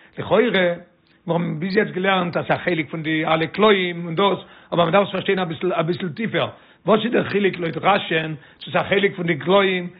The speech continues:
צו דער נישט חלק פון די קלועים? למה, למה אין נפקא מינה? וואס, וואו זעט מען דא א חילוק, אז איך זאג, אז די קלועים זענען געווען, אז דער מסך געווען, א חילוק פון זיך, דארט קען ער אריינגיין און ארויסגיין. מען שיין די אנדערע זענען געווען קלועים, אויף צו פארמאכן. ניין, לויט רש"י קומט דאך אויס, אז זיי געווען א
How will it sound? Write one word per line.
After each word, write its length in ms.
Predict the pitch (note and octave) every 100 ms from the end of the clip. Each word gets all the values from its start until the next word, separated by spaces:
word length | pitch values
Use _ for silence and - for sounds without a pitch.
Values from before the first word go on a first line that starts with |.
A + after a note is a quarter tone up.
| _
צו 120 | F#3+
דער 140 | F#3
נישט 140 | G3 -
חלק 360 | F#3 D#3+ C#3+
פון 120 | - C3+
די 60 |
קלועים? 300 | A#2+ B2 G#2 G2 _ - - _ _ _ _ _ -
למה, 240 | D#3+ G#3+
למה 180 | F#3 F#3+
אין 100 | A3
נפקא 200 | G#3+ -
מינה? 240 | G3+ G#3 D3
וואס, 160 | F#3+ E3
וואו 200 | D#3+ G#3
זעט 200 | A3 G#3
מען 100 | F#3
דא 120 | F3+
א 40 |
חילוק, 400 | - A3 G#3+ E3+ - - -
אז 120 | D#3+ C#3+
איך 100 | B2
זאג, 220 | G#3+ F3+
אז 120 | F3
די 100 | C3
קלועים 320 | - G3+ G3
זענען 180 | F3 F3
געווען, 380 | E3 F#3 F#3+ F3+
אז 160 | F3 D3
דער 120 | E3
מסך 380 | E3 G#3 G#3 E3+
געווען, 580 | E3 F3+ G3 F3 D#3+ C#3+ - - -
א 160 | D3+
חילוק 340 | C#3+ G3+ G#3+ F#3
פון 160 | F#3 C3
זיך, 280 | D3 E3+ F#3 F#3
דארט 180 | F3 G#3+ G#3+ F#3 F3
קען 180 | G3 F#3
ער 80 | F3
אריינגיין 260 | D#3+ E3 F#3
און 80 |
ארויסגיין. 480 | G3 G3+ C4+ F3+ F#3 - - _
מען 100 | -
שיין 180 | - G#3
די 60 | G3+
אנדערע 440 | F#3 G3 A3 G3+
זענען 180 | G3 G3+
געווען 180 | G3+ G3+
קלועים, 320 | G#3+ B3 A3+
אויף 120 | G#3
צו 80 | F3+
פארמאכן. 380 | G#3 A3 A3+ - - _
ניין, 200 | F#3+ A3
לויט 160 | F3+ F3
רש"י 220 | G3+ G#3
קומט 180 | - G#3+
דאך 80 | G#3+
אויס, 180 | G#3 G3
אז 80 |
זיי 80 | F3
געווען 220 | F#3 G3
א 140 | G3